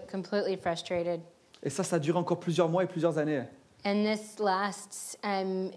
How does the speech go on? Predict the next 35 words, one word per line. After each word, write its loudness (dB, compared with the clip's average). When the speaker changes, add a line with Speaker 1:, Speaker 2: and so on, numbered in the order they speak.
Speaker 1:
years 2
and -2
even -2
mon-, -2
and -2
more 0
months. -4
Speaker 2:
Jusqu'au 2
jour 2
où, 2
Speaker 1:
Until 0
the 0
day, 2
Speaker 2:
après -4
de -2
la 2
persévérance, 2
Speaker 1:
after 2
lots 2
of -6
perseverance, -2
Speaker 2:
mais 4
sans 2
forcément 2
avoir 4
conscience 0
des 2
frustr-, -8
des 2
frustrations 2
que 2
j'avais 4
traînées, 0
Speaker 1:
and 0
without 4